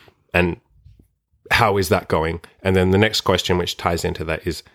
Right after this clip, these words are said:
"How do we get closer to that goal?" So the point there is, that's my current goal right now, paying my bills from coaching. And the reason I get you to ask me that question is sometimes I kind of, like, it's easy to, to forget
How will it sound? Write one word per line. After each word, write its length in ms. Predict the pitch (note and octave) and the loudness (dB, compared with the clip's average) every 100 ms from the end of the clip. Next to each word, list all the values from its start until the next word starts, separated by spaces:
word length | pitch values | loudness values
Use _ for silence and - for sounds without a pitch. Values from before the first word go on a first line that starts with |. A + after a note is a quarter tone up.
| _ - | _ -6
"How 140 | G#2 | -2
do 80 | G2+ | 0
we 100 | F#2+ | 2
get 180 | F#2 - | 0 -2
closer 360 | - F2+ - | -2 -2 -2
to 120 | - F2 | -6 -6
that 160 | E2 | -8
goal?" 220 | - - - _ _ _ _ _ _ _ | -10 -12 -14 _ _ _ _ _ _ _
So 340 | - G#2 F#2 E2+ _ _ _ - | -4 2 2 0 _ _ _ -2
the 120 | - | -2
point 440 | - C#3 D#3 A2+ | 2 2 2 2
there 280 | A2 G2+ F#2 | 4 4 2
is, 380 | G2 F#2 F#2 - | 2 2 0 -4
that's 280 | - A#2 - | 0 0 2
my 160 | C3 | 0
current 300 | A2+ A2+ G2 | 2 2 2
goal 160 | F#2+ F2 | 2 0
right 180 | E2+ E2 | 0 -4
now, 140 | D#2 | -6
paying 240 | - G2+ G#2+ | -2 -2 0
my 120 | A2 | -2
bills 420 | F#2 D#2+ F#2+ - _ _ _ | -2 -2 -6 -12 _ _ _
from 200 | - F#2+ | -2 -2
coaching. 380 | - D#2+ - E2+ _ _ _ _ - | 0 -4 -4 -10 _ _ _ _ -2
And 260 | F2+ F2 - _ _ - | 0 0 -4 _ _ 0
the 100 | G#2+ | 4
reason 460 | A2+ C3 D3+ D3 C#3+ | 6 6 4 2 0
I 100 | G#2 | -2
get 200 | F#2 G#2+ | 2 2
you 120 | G#2 | 2
to 200 | - G2+ | 0 -2
ask 240 | F#2+ A#2+ - | 0 0 0
me 120 | G2 | -2
that 160 | F2 - | -2 -4
question 440 | E2 D#2 E2+ F2 | -6 -6 -8 -6
is 180 | F#2+ F#2+ | -2 -2
sometimes 580 | - A#2 A#2 B2+ C3 G#2 | 0 0 0 0 0 0
I 80 | G2 | -4
kind 220 | - G2+ | -2 -2
of, 120 | E2+ | 0
like, 200 | F2+ E2+ - - - | -2 -4 -10 -20 -6
it's 160 | - | 0
easy 280 | B2+ A#2+ B2+ | 2 4 2
to, 180 | A2+ G#2 | 4 2
to 320 | - - G2 | 0 -2 -2
forget 420 | - F#2 G2+ - | 0 0 0 0